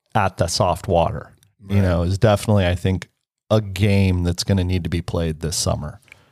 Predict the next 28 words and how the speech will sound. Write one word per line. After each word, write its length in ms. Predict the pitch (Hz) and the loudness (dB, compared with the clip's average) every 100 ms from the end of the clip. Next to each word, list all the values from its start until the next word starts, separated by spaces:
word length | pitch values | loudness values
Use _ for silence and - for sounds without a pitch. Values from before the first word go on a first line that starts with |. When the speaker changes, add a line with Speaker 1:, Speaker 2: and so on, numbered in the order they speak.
| _ - | _ -10
Speaker 2:
For 120 | 98 | -8
sure. 360 | - 87 78 - _ _ | -6 -8 -10 -14 _ _
Speaker 1:
Yeah. 280 | - 92 80 90 _ _ _ _ _ _ _ | -10 -8 -8 -12 _ _ _ _ _ _ _
Um, 360 | 147 139 131 - _ | 2 4 2 -4 _
what, 260 | 120 165 185 | -2 2 4
what 180 | 165 175 | 4 2
were 60 | 185 | 2
you 120 | 160 | 0
seeing? 280 | - 165 139 | 0 2 2
Were 100 | 120 | 4
there 220 | 113 - | 2 2
any 140 | 131 | 2
bugs 280 | 120 123 113 | 4 2 2
on 120 | 120 | 0
the 80 | 107 | 0
surface? 480 | - 120 117 143 147 | 2 2 2 -2 0
Any 160 | 113 104 | 0 2
guys, 400 | 104 104 95 - | 4 2 0 0
any 160 | 110 | 0
fish 260 | 110 117 110 | 2 2 2
coming 220 | - 113 | 2 2
up 120 | 104 - | 2 0
to 60 | |
eat? 260 | 104 120 160 | 2 2 0
Speaker 2:
So 720 | - - - - 143 143 135 | -8 -8 -2 2 2 2 -2
we 160 | 135 147 | -2 0
were 100 | 156 | 2
looking, 560 | 131 127 - 135 131 | 0 0 -2 -2 -4